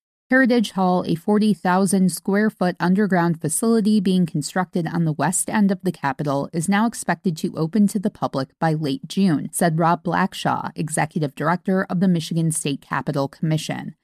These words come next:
Blackshaw attributed the delay to national supply chain shortages, including a shortage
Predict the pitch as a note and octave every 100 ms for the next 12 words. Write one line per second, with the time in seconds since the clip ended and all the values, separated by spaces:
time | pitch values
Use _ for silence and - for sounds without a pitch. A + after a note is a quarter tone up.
0 | _ _ _ A#3 A#3 - C4+ C4 G3+ A3+
1 | A3 G#3+ G#3 F#3 D#3+ C#3+ D3 D3+ D#3 E3
2 | D3 C3+ C#3+ - F#3 F3 E3 D#3 - D3+
3 | D#3 D#3 - D#3+ D3+ - - A#3+ F3+ B2+
4 | A#2+ C3 - E3+ D#3 G#3+ A#3+ G#3+ D#3+ D#3
5 | G3+ F#3+ F#3+ D#3